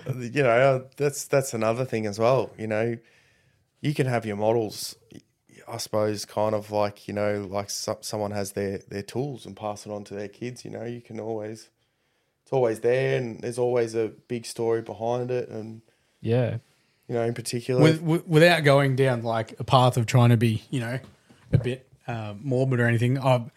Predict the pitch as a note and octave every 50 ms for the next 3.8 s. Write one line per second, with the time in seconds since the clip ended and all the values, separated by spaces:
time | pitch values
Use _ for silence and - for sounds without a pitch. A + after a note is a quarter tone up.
0 | _ _ _ _ _ - - E3 D#3 C#3 C3 C3 B2 B2 A2+ A2+ A#2 A2 G#2+ -
1 | C3 B2 B2 A2+ A2+ A#2+ A2 A2+ G#2+ G#2+ - - _ - A#2+ A#2+ B2+ B2 A#2 A#2
2 | A#2 A2+ - - _ _ _ _ _ - - - - D#3+ D#3+ E3 D#3 D3+ C#3 B2+
3 | B2 - - C#3+ C3 B2 A#2+ A#2+ A#2 B2 A#2 A#2 A#2 G#2+ G2+ A#2+